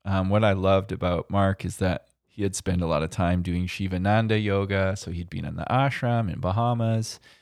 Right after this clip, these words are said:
And so he would chant and have kirtan and, um, yeah, was able to find myself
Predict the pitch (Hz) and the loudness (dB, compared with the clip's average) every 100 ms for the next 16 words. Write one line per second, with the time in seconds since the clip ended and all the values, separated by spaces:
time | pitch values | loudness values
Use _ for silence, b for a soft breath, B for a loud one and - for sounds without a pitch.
0 | b b b 90 87 - 76 80 85 - | b b b -4 -4 -4 -6 -6 -8 -6
1 | - 143 135 131 127 110 76 82 - 143 | -2 0 2 0 0 -2 -4 -4 -4 -2
2 | 143 139 139 120 117 113 90 78 - b | -2 0 0 2 2 0 -2 -4 -10 b
3 | b b b _ - 87 80 73 - _ | b b b _ -2 0 0 -4 -10 _
4 | _ _ _ _ 123 165 143 107 113 110 | _ _ _ _ 0 2 2 2 2 0
5 | 117 110 - 101 104 104 95 - _ - | -2 -4 0 0 2 -2 -6 -14 _ -20
6 | _ _ _ 101 98 90 95 90 87 - | _ _ _ -8 -4 -2 0 0 -2 -12